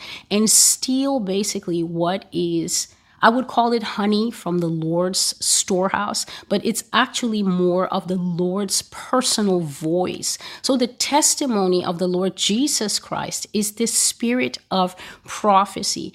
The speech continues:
So you're not reaching out your hand so much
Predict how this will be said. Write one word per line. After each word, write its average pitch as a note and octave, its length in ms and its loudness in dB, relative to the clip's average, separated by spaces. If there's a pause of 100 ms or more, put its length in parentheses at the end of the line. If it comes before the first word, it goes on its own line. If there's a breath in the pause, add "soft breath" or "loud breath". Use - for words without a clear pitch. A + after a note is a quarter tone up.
(120 loud breath)
So G3+ 300 2
you're A3+ 180 4
not C#4 240 2
reaching A3+ 500 -2
out G3 220 -2
your F#3+ 140 0
hand F#3 480 0
so - 420 2
much E3 500 -2